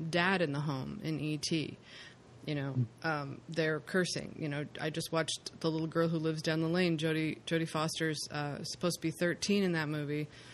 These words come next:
Speaker 1: She totally gets naked and crawls into bed with some guy, full on naked. Well, not, you know, not bottom, but, you know, her, her
Speaker 2: Mm-hmm.
Speaker 1: tits or whatever, <laughs> you can see them.
Speaker 2: Mm-hmm.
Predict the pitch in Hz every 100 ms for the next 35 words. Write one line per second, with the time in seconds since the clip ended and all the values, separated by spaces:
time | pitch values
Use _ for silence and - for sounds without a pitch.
0 | - - - - 208 190 196 185 175 170
1 | 190 165 165 160 - 165 160 156 156 165
2 | 214 226 - 156 143 143 147 160 - -
3 | - - - - 330 330 233 196 160 156
4 | 156 156 160 180 180 175 190 185 175 -
5 | 185 165 156 - - - - - 175 180
6 | 170 165 156 165 175 165 160 160 - -
7 | 180 165 165 170 165 - 123 127 127 196
8 | 214 - 175 180 170 - 269 - 240 202
9 | - 208 202 190 131 143 139